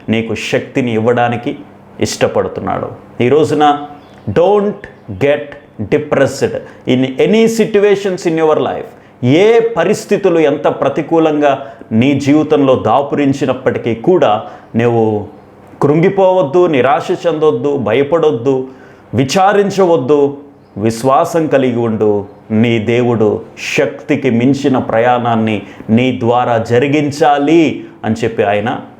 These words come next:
కోరుకుంటున్నాడు. ఆ తర్వాత ఏలియా పైకి లేచాడండి. ఆ తర్వాత ఏలియా ద్వారా మరి దేవుడు అద్భుత రీతిలో కొన్ని కార్యాలు జరిగించిన తరువాత మరణము రుచి చూడకుండా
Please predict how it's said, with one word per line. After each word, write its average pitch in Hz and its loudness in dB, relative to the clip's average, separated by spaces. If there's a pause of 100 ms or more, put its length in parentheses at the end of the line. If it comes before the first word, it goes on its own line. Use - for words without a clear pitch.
(300)
కోరుకుంటున్నాడు. 98 -4
ఆ - 4 (120)
తర్వాత 180 0 (180)
ఏలియా 180 2 (480)
పైకి 135 0
లేచాడండి. 117 0 (500)
ఆ - 2 (120)
తర్వాత 147 0 (160)
ఏలియా 175 4 (120)
ద్వారా 143 0 (540)
మరి 113 -2 (280)
దేవుడు 143 2 (300)
అద్భుత 180 0 (140)
రీతిలో 180 2 (480)
కొన్ని 123 0 (140)
కార్యాలు 139 2 (100)
జరిగించిన 127 0 (140)
తరువాత 156 0 (540)
మరణము 135 0
రుచి 123 -2 (120)
చూడకుండా 135 0